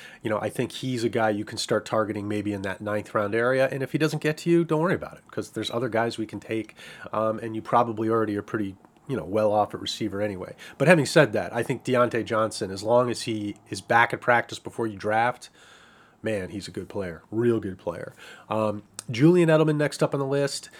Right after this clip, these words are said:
Really hard ranking Edelman this low, but let's think about a couple things here. You know, he's no longer the binky. He was the binky, and now he's not gonna be the binky. I don't think Cam Newton's gonna have a binky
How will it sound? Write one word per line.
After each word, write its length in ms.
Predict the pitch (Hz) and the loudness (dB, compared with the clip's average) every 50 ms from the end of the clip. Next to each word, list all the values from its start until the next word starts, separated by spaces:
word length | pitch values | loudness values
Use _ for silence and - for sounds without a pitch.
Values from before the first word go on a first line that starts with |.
| - - - | -20 -12 -6
Really 320 | - 196 233 262 269 220 | -2 0 2 2 2 2
hard 460 | - - - 123 127 139 156 160 147 143 | 0 -2 0 2 4 6 6 4 4 2
ranking 300 | 151 151 147 - 151 143 | 0 0 0 -2 -2 -2
Edelman 280 | 135 143 151 147 147 | 0 0 0 0 0
this 240 | 143 143 - - - | -2 -4 -4 -4 -2
low, 180 | 143 143 147 147 | 0 0 0 0
but 160 | 139 147 - | 0 0 0
let's 160 | 175 165 - | 0 0 0
think 200 | - 147 120 - | 0 -2 -2 -2
about 160 | 101 104 98 | -2 -2 -4
a 20 | 92 | -4
couple 240 | - - - - | -4 -6 -6 -6
things 280 | 92 - 101 92 85 - | -8 -8 -8 -10 -8 -8
here. 200 | - 92 - - - - - - - _ _ - - 123 117 - | -6 -6 -8 -8 -12 -16 -20 -20 -20 _ _ -20 -18 -18 -14 -12
You 220 | 139 139 143 160 | -8 -4 -2 0
know, 120 | 131 117 | 0 0
he's 200 | 110 - 151 131 | 0 -2 -2 0
no 160 | 123 139 147 156 | 2 4 4 4
longer 340 | 147 147 147 147 135 131 | 4 4 4 4 4 2
the 80 | 123 117 | 0 0
binky. 520 | 107 101 123 127 - - - 165 170 - _ _ _ _ _ _ _ _ _ _ | 0 0 0 0 0 0 -2 -2 -2 -4 _ _ _ _ _ _ _ _ _ _
He 140 | _ - 131 | _ -8 -6
was 300 | 113 107 117 131 147 139 | 0 2 4 4 4 4
the 80 | 151 156 | 2 2
binky, 460 | - 156 156 147 - 156 156 151 - | 2 2 0 0 -2 -4 -4 -4 -4
and 120 | 135 123 | -2 2
now 120 | 123 131 139 | 4 4 4
he's 160 | 143 131 - | 4 2 2
not 200 | 135 135 131 - | 4 4 4 4
gonna 160 | - 120 107 | 0 -2 -2
be 100 | 101 104 | -2 -4
the 80 | 95 98 | -4 -4
binky. 440 | 87 104 98 90 - - - - - - - | -4 -4 -4 -4 -6 -12 -16 -16 -14 -10 -6
I 80 | 110 | -4
don't 100 | 117 131 | -4 -2
think 140 | - 143 - | -2 -4 -4
Cam 240 | - - 143 135 135 | -2 -2 -2 0 0
Newton's 280 | 135 135 120 123 113 | 0 -2 -2 -2 -6
gonna 200 | - - 117 113 | -4 -4 -4 -2
have 180 | - 127 127 110 | -2 -2 -2 -2
a 60 | 104 | -2
binky 480 | 92 90 - 104 95 85 - 95 85 | -4 -2 -2 -4 -4 -4 -10 -14 -14